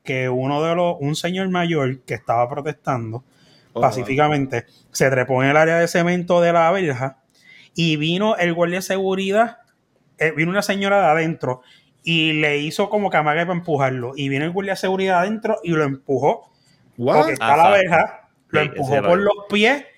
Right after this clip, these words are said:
Speaker 1: y obviamente los pies echan
Speaker 3: Se dio.
Speaker 1: para atrás y que empieza a bajar el pecho hacia la verja.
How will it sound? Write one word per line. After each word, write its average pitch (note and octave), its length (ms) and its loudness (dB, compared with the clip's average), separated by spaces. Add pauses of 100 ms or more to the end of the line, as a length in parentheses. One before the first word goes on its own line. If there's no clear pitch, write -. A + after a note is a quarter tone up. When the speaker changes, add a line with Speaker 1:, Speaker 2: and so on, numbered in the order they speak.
(300)
Speaker 1:
y D#3+ 120 0
obviamente E3+ 600 0
los G#3 160 -2
pies E3 220 -2
echan G3 200 -2
Speaker 3:
Se G3 40 -2
dio. F3+ 60 -4
Speaker 1:
para F#3 100 2
atrás A#3 200 -2
y A#3 80 -10
que F#3+ 100 -4
empieza F3 340 0
a F#3 40 4
bajar D#3 280 2
el C3 140 -8
pecho G3 320 -4
hacia E3 160 -4
la C3+ 100 0
verja. C3 340 -6